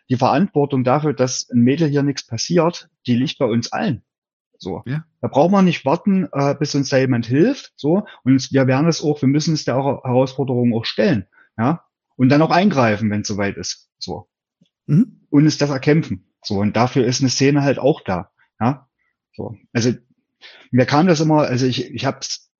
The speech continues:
Speaker 1: auf diesen, auf diesem Festival haben wir die Diskussion noch mal, oder hab ich die Diskussion mal mit einer vom Awareness-Team da gesucht.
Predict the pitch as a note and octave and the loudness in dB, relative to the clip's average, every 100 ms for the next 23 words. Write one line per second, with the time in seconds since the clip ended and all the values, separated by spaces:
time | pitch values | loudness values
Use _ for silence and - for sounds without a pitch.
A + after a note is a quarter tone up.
0 | - - - B2+ C3+ C3 C#3 C3+ - D#3 | -14 -12 -2 -2 2 2 2 2 2 0
1 | C#3 C#3+ D#3 C#3+ C#3 B2+ C#3 C3 B2+ - | 0 0 -2 0 0 2 0 0 -4 -6
2 | - D3+ D3 C3+ B2+ B2+ A2+ A2+ A#2+ C#3 | 0 2 2 0 0 0 -2 -2 -2 -4
3 | - D3 - D3 D3 C3+ B2+ C3 C3+ B2+ | -2 -4 -2 -2 0 0 -2 -2 -2 0
4 | B2 A#2+ B2+ C#3 B2 - C3+ B2+ A#2+ A2+ | 0 2 2 0 -2 -4 -2 0 -2 -2
5 | B2+ F3+ G#3 | 2 2 2